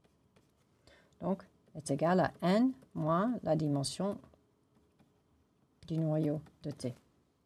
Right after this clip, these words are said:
Maintenant, étudions ce que c'est le noyau de T. Donc, le noyau de T, c'est, bon, c'est tous les vecteurs dans R N, tels que T appliqué à V est égal à zéro.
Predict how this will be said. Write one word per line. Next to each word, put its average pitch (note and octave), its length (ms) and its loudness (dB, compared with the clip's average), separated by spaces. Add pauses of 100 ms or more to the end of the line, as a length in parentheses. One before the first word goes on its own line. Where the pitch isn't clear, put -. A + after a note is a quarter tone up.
(520)
Maintenant, G#3 300 4
étudions A3+ 520 6
ce - 120 0
que F#3 100 2
c'est G#3+ 220 4
le F3+ 160 4
noyau D#3 380 6 (200)
de C#3 80 -6
T. B2 260 -6 (260)
Donc, - 180 -10
le E3+ 80 -2
noyau F#3+ 320 4
de C3+ 100 -4
T, E3 360 -6 (1700)
c'est, F#3+ 440 2 (420)
bon, D3+ 280 0
c'est - 140 -2
tous E3 140 -6
les D3+ 140 4
vecteurs F3+ 520 0
dans D#3 140 -4
R C#3+ 280 -10
N, A3+ 240 -2 (1500)
tels D3 180 -6
que G#3 200 2
T F3 480 0
appliqué C#3+ 440 -6
à C#3+ 100 -2
V F3 340 -2
est F3 120 -10
égal D3+ 220 -2
à D3+ 100 -4
zéro. C#3+ 300 -6